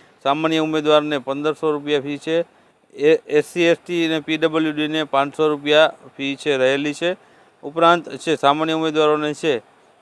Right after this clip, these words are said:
તે હજાર રૂપિયા ફી છે તે રહેલી છે અન્ય પોસ્ટ માટે અને એસ સી, એસ ટી, પી ડબલ્યુ ડીને બસો પચાસ રૂપિયા ફી રહેલી છે. આ સ્ટાફ નર્સની મિત્રો છે અને અન્ય પોસ્ટ માટેની છે. ત્યારબાદ આગળ વાત કરીએ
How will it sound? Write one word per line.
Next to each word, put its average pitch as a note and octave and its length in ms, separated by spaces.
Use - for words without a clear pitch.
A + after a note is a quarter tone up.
તે D#3+ 220
હજાર C3+ 300
રૂપિયા D3 380
ફી C3+ 180
છે B2+ 280
તે D3+ 160
રહેલી C#3 440
છે E3 300
અન્ય D3 260
પોસ્ટ C#3 260
માટે C#3+ 280
અને D3+ 380
એસ D3 160
સી, E3+ 240
એસ D#3+ 80
ટી, E3+ 180
પી D#3 160
ડબલ્યુ D#3+ 300
ડીને D3 280
બસો C#3+ 320
પચાસ C3 320
રૂપિયા C3 320
ફી C3 160
રહેલી A#2+ 320
છે. A#2 120
આ B2+ 140
સ્ટાફ D3 320
નર્સની D#3+ 340
મિત્રો D#3+ 320
છે E3+ 140
અને C#3+ 80
અન્ય D#3 340
પોસ્ટ C#3+ 280
માટેની A#2 400
છે. G#2+ 260
ત્યારબાદ D3+ 360
આગળ F#3 220
વાત F3+ 160
કરીએ F#3+ 280